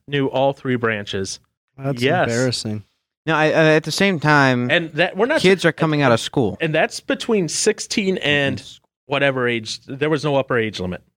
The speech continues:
Speaker 3: Trust me, if it was my decision, I think every so often people should go back for driving tests, 'cause I see so many stupid calls on the road. It's infuriating.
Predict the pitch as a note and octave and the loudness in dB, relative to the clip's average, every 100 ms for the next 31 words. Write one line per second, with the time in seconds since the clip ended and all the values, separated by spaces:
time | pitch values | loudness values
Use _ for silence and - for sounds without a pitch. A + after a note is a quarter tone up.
0 | _ - C#3+ - F#2 G2 G#2+ A2+ A2 G#2+ | _ 0 0 0 0 0 2 2 0 0
1 | A#2+ B2 A2+ A#2+ A#2 C3+ A#2+ A#2 A#2+ - | 2 2 0 -2 -2 -2 -2 -2 -6 -4
2 | A#2 A2+ _ _ _ _ A2+ A2+ - A2+ | -4 -6 _ _ _ _ -4 -2 0 0
3 | G#2 - A#2 A2+ A#2 A2+ A2+ A2 G2+ G2 | 0 -4 -8 -6 -4 -4 -2 -2 -2 -4
4 | - A2+ B2+ C#3+ D3 C3 E2 - - _ | -6 -6 -4 -4 -6 -8 -8 -8 -14 _
5 | _ _ A2 A2+ C3+ - G2 - - C3 | _ _ -4 -2 -2 -4 -4 -2 -2 -2
6 | C3+ D#3 D3 - C#3 C3+ - B2 A2+ G2+ | 0 0 -2 -2 -4 -6 -6 -2 -2 -2
7 | G2 F#2 F#2+ F#2+ F2+ - F2 G2+ F#2 E2 | -2 0 0 0 -2 -6 -4 -2 -2 -4
8 | C#2 | -6